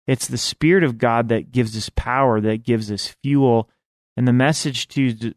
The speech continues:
Zerubbabel is, "You're going to be connected into the Holy Spirit to give, uh, you power." I think a lot of times in the Christian life, especially in the Western world and American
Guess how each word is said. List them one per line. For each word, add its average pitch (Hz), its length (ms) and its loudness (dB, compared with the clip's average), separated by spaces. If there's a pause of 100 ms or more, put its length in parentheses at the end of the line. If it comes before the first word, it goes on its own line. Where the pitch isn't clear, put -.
Zerubbabel 120 720 0
is, 113 440 -2
"You're 135 380 2
going 139 440 0
to 139 120 -4
be 120 540 2
connected 120 600 -2
into 120 800 0 (320)
the 120 80 0
Holy 123 300 0
Spirit 117 600 -2 (120)
to 123 100 -2
give, 110 640 2 (100)
uh, 104 240 -4
you 107 480 0 (300)
power." 107 500 0
I - 680 -10
think 208 100 4
a 147 80 0
lot 135 260 2
of 214 100 0
times 151 540 0
in 135 80 2
the 123 80 4
Christian 147 460 -2
life, 131 280 0
especially 135 760 0
in 127 380 4
the 117 80 6
Western 117 560 2
world 127 460 4
and 107 160 4
American 117 680 0